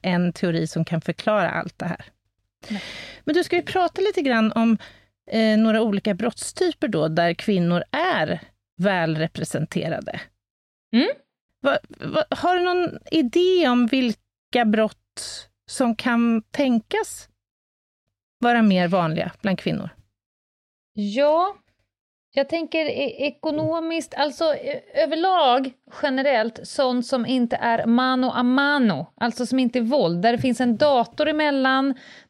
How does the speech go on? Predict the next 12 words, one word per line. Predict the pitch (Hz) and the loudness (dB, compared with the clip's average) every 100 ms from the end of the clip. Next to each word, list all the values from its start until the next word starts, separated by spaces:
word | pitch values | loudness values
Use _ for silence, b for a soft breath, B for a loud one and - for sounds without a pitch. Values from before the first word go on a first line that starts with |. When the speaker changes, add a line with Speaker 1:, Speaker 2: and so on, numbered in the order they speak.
| - | -2
Speaker 2:
där | 240 | 2
man | 247 240 | 4 2
ha-, | - - - | 0 -6 -4
jobbar | 226 247 220 240 | 0 0 2 2
med, | 240 | 2
eh, | 226 - - _ _ 254 - 240 - | 0 -6 -20 _ _ -20 -14 -14 -12
siffror, | - 277 262 - - 247 254 240 - - | -6 -2 -2 -4 -4 0 2 2 0 -6
pengar, | - 247 233 220 220 220 214 208 202 B B - | -2 2 4 4 2 2 2 0 -2 B B -2
lite | 240 - | -2 -2
fiffel | 226 - 240 - 247 226 | -6 0 -2 0 -2 0
och | - - 185 | -2 -2 -2
båg, | 262 240 143 147 151 165 | 0 0 0 -2 -6 -8